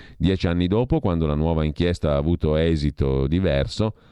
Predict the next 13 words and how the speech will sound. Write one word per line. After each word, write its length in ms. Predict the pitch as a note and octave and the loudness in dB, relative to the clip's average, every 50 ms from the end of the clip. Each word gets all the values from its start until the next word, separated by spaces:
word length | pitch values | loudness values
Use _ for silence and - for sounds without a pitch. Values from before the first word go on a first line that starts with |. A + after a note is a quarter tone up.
| - - _ _ | -20 -20 _ _
ho 100 | - G#2 | -2 -2
sentito 460 | G2 - A#2+ A#2+ - C#3+ C3+ - C#3+ | 0 0 0 0 0 -2 0 0 0
dire 240 | C#3 D3+ E3+ E3 C#3 | 2 2 2 2 2
che 80 | A2+ G#2+ | 0 0
la 100 | G2+ G2+ | 0 0
mia 260 | G#2+ A#2 A2+ G#2+ G#2 | 0 0 2 2 0
archiviazione 840 | G2+ F#2 - G#2+ G#2 G2+ A2 A2 G#2 - - A#2 A#2+ C3+ C#3+ C#3 A2+ | 0 0 -2 -2 0 2 0 0 0 -2 -2 0 0 2 0 0 0
era 180 | G2 F2+ F2+ | 0 0 -2
servita 560 | - - F#2 F2 F2 F2 F#2+ G#2 - A2 G2 | 0 0 -2 0 0 0 -2 -2 0 0 -2
a 80 | F2 E2+ | -2 -2
coprire 540 | - F2+ E2+ - - F2 F2+ F#2+ G2 G#2 G#2 | -2 -4 -2 0 0 0 2 2 2 2 2
lo 120 | F#2+ F#2 | 0 0
scandalo. 760 | F2+ - - - B1 C2 B1+ B1 B1 B1+ B1+ B1+ B1+ C2+ - | -2 -4 -6 -4 -4 -2 -2 -2 -2 0 0 0 -2 -4 -6